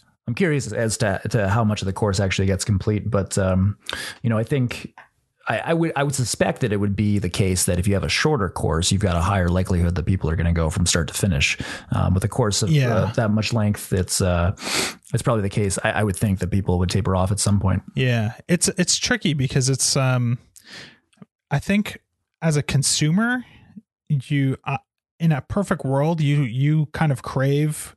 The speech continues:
Speaker 2: really comprehensive and, like, deep content. You wanna feel like you're getting as much for your money as possible.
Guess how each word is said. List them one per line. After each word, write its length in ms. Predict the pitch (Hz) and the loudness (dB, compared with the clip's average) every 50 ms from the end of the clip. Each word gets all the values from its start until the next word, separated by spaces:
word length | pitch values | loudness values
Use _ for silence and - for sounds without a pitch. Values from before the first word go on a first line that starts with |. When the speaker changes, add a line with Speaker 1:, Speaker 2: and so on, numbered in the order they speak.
| - - - - - - - - _ | -20 -20 -20 -20 -20 -20 -20 -20 _
Speaker 2:
really 320 | - 120 123 139 143 143 143 | -6 -2 0 0 2 0 0
comprehensive 720 | - - 151 147 139 - 131 139 131 131 - - 156 139 | 0 0 0 0 0 0 2 2 2 2 2 0 2 2
and, 100 | 143 135 | 2 2
like, 260 | 131 127 127 120 - - | 2 0 -2 -4 -4 0
deep 240 | 131 131 131 - - | 0 0 0 0 -2
content. 420 | - 131 127 127 127 - 160 156 | 0 0 2 2 2 2 0 2
You 80 | 139 139 | 2 2
wanna 140 | 139 139 | 2 0
feel 140 | - - 147 135 | 2 0 0 0
like 120 | 131 - | 0 0
you're 100 | 127 123 | -2 -2
getting 280 | 127 131 127 131 131 131 | 0 0 2 2 2 2
as 100 | 127 131 | 2 2
much 440 | 135 123 127 127 131 - - - | 2 2 2 2 2 0 0 -2
for 100 | - - | 0 0
your 120 | 131 123 127 | 2 2 4
money 260 | 127 127 127 127 120 | 2 2 2 2 2
as 100 | 120 - | 0 0
possible. 680 | - - 135 117 117 123 - 156 147 165 180 196 202 - | 0 0 0 2 2 0 0 0 0 0 0 -2 -4 -8